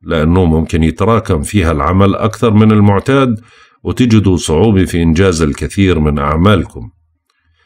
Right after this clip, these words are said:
بالنسبة للمريخ، بما أنه رح يكون في بيت المتاعب، بتميل للاندفاع بسرعة، متخطي كل العقبات، ولكن في لحظات ممكن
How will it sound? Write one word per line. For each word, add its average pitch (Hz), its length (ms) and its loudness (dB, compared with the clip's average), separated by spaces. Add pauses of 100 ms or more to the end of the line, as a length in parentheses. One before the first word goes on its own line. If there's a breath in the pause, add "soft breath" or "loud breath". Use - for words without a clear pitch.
(220)
بالنسبة 143 440 2
للمريخ، 131 600 2
بما 113 260 2
أنه 127 200 2
رح 98 180 2
يكون 131 400 0
في 92 140 -2
بيت 113 280 2
المتاعب، 120 680 0
بتميل 113 760 0
للاندفاع 117 1040 2
بسرعة، 90 760 -2
متخطي 90 800 -4
كل 147 360 0
العقبات، 101 840 -2
ولكن 113 600 0
في 80 140 -6
لحظات 98 600 -2
ممكن 107 520 2